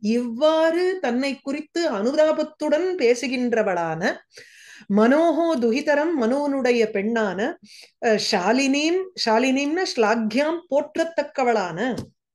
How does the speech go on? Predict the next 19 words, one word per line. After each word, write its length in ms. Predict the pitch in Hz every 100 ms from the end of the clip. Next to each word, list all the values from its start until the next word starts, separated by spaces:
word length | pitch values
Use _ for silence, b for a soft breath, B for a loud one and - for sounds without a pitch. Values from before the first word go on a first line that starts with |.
| _ _ _ - _ -
ரொம்ப 380 | 226 254 311
ஒரு, 340 | 277 233 220 214 B B B
அ, 200 | 233 214
பெருமை 480 | 233 262 320 349 349
கூர்ந்தவளாக 1040 | 302 262 233 240 214 190 160 165 269 330 233
உத்தமியாக 580 | - 330 330 311 269 247
இருக்கக்கூடிய 720 | 220 233 233 247 233 190 226
அந்த 300 | 359 320 254
மனோஹோ 500 | 214 233 294 285 254
துஹிதரம், 500 | 220 226 254 240 190 - b b b
அ, 220 | 233 220 214
ப-, 240 | 214 202 196
ஷ-, 140 | -
அ, 100 | 214
தேவகூதியை 720 | 185 226 277 277 285 254 220 -
பார்த்து 840 | 180 196 220 - 185 170 247 359 - B B B -
சுக்ல 380 | 302 302 - 349 381 349
அபிவ்யாஹிருதம் 1200 | 226 226 269 302 277 302 294 269 277 269 247 226 220
ஸ்மரன்னு 580 | 233 240 294 330 330 349